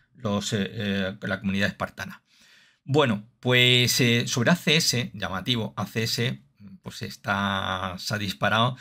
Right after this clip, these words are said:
y bueno, pues todo tiene que ver con esa, ya esa información, eh, en la cual, pues, eh, tenemos que Criteria Caixa ha informado de la entrada en el capital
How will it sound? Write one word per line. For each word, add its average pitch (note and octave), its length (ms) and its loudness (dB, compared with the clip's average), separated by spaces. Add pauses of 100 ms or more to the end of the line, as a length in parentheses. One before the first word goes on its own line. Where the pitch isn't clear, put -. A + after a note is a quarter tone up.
(340)
y A2+ 280 2
bueno, E3+ 280 4
pues A#2+ 300 -2
todo C3+ 280 0
tiene A#2 280 2
que A#2 140 2
ver C3 260 2
con A2 160 -2
esa, A2 480 0 (260)
ya A2 400 0
esa - 200 -4
información, G#2+ 960 -2 (200)
eh, F#2+ 600 0
en G2 100 0
la F#2+ 140 -2
cual, A2+ 320 0 (200)
pues, A2 300 -2
eh, G2 280 2 (920)
tenemos B2+ 400 -2
que G#2 160 -4
Criteria A2+ 400 -2
Caixa A#2 480 0 (220)
ha A#2+ 80 -2
informado G#2+ 600 0
de G#2+ 400 -4
la G#2 200 0
entrada A#2 520 2
en A2 100 -2
el G2 120 -2
capital G2+ 520 -4